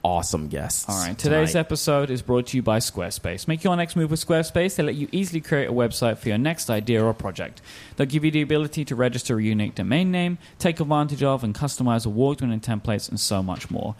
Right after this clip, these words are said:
Speaker 2: Whether you want to create an online store, a portfolio, or a blog, Brad has two out of the three on Squarespace, 'cause that, he's, that's the kind of guy he is.
Speaker 1: I have three out of the three.
Speaker 2: You have a portfolio?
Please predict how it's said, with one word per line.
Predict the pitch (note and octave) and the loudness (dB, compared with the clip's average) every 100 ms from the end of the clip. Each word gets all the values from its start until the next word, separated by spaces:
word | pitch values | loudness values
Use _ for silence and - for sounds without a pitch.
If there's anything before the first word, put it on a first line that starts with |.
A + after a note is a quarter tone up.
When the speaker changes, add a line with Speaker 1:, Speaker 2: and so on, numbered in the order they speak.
| - - | -14 -4
Speaker 2:
Whether | - F3 G#3+ | 0 2 2
you | F#3+ | 2
want | F3+ | 0
to | E3+ | 0
create | E3+ D3 D#3 | 2 2 2
an | - A2+ | -2 0
online | F3 F3 D#3+ | 2 4 2
store, | D#3+ - D3+ D#3 F3+ | 0 2 4 4 2
a | - | 0
portfolio, | B2+ A2 B2 A#2+ B2+ B2+ B2 | -2 0 2 2 4 2 0
or | G#2+ | -2
a | G2+ | 0
blog, | D3 F3 G3+ - - - - - | 2 2 0 -10 -20 -20 -20 0
Brad | C3+ C3+ | 2 2
has | C3 B2+ | 2 0
two | - F3 C#3 | 2 2 4
out | C3+ | 4
of | G2+ | 2
the | - | -2
three | - C3+ | -2 0
on | G2+ | 0
Squarespace, | - F#2+ G2 F#2+ A2+ - - - - - - - - | -2 -4 -4 -4 -6 -6 -12 -18 -20 -20 -20 -20 -6
'cause | A2+ G2+ | -4 0
that, | G#2+ G#2 | -2 -2
he's, | A2+ | -4
that's | A2+ A2 | -2 -4
the | - | -4
kind | A#2+ A2+ | -2 -2
of | A2 | 2
guy | A2+ A#2+ | 2 2
he | A#2+ | 2
is. | F#2+ - - | 0 -2 0
Speaker 1:
I | |
have | F#2+ F#2 | -2 -2
three | - F#2+ F2+ F2 - | 0 2 2 -2 -4
out | E2+ | -4
of | D#2 | -4
the | |
three. | - E2 F#2+ - | -4 -4 -2 0
Speaker 2:
You | |
have | C#3+ D#3 | 2 2
a | |
portfolio? | C#3+ D3+ C#3 C#3+ F#3+ G4 E4 | 0 0 2 2 4 2 0